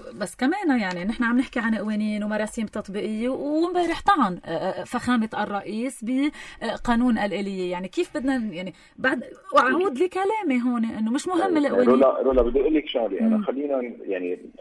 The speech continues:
Speaker 2: ن-، نحن بعدنا، بعدنا مع كل مشاكلنا ندهنا بنظامنا الديمقراطي،
Speaker 1: مم.
Speaker 2: بالممارسات الديمقراطية، واللي منا عاش برا، مثلي أنا عشت سنين طويلة، طويلة بأمريكا. بالعكس،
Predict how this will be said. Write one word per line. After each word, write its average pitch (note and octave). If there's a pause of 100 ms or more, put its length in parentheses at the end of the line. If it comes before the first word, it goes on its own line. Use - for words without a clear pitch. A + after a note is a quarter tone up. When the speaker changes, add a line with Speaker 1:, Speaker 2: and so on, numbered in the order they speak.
Speaker 2:
ن-، B2
نحن A2+
بعدنا، G#2+
بعدنا F#2+
مع F2
كل A#2
مشاكلنا G2 (360)
ندهنا G2+
بنظامنا F#2+
الديمقراطي، F2 (240)
Speaker 1:
مم. F3+
Speaker 2:
بالممارسات F#2+
الديمقراطية، F#2
واللي F#2+
منا A#2
عاش G#2
برا، F#2+ (240)
مثلي F#2
أنا F#2
عشت F2 (140)
سنين G2
طويلة، F#2
طويلة F2+
بأمريكا. F2+ (520)
بالعكس، -